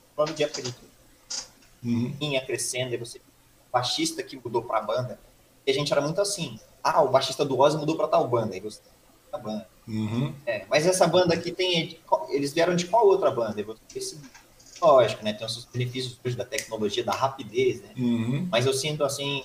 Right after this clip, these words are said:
Speaker 1: que é, é, hoje, como tudo é muito rápido, tem certos processos, assim, até digo de aprendizado também, né? Não só de aprendizado de tocar,
Speaker 2: Sim.
Speaker 1: tem de ouvir. A gente ouve uma música uma, duas vezes e já é.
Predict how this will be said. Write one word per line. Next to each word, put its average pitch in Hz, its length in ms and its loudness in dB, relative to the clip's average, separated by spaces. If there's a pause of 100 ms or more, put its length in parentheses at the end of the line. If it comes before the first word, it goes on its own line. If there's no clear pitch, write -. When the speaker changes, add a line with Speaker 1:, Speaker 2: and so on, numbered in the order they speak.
Speaker 1:
que 139 240 2
é, - 500 0
é, 110 140 -16 (420)
hoje, 165 180 2
como 185 300 4
tudo 226 220 -2
é - 20 2
muito 185 300 0
rápido, 160 480 2
tem - 140 -20 (100)
certos 156 220 -2
processos, 135 600 -2
assim, 120 220 -4
até 143 220 -2
digo 139 280 -8
de 131 140 -2
aprendizado 131 720 0
também, 110 400 -12
né? 113 120 -4
Não - 440 -20
só 139 60 -10
de 135 80 -2
aprendizado 123 340 0
de - 100 -8
tocar, 110 360 0
Speaker 2:
Sim. - 240 0 (500)
Speaker 1:
tem 143 120 -4
de 147 100 2
ouvir. 143 400 0 (460)
A 156 40 -2
gente 175 140 8
ouve 175 100 8
uma 165 140 6
música 170 280 2
uma, 175 180 2
duas 160 260 2
vezes 143 560 0
e 135 80 -4
já 139 100 0
é. 113 200 -4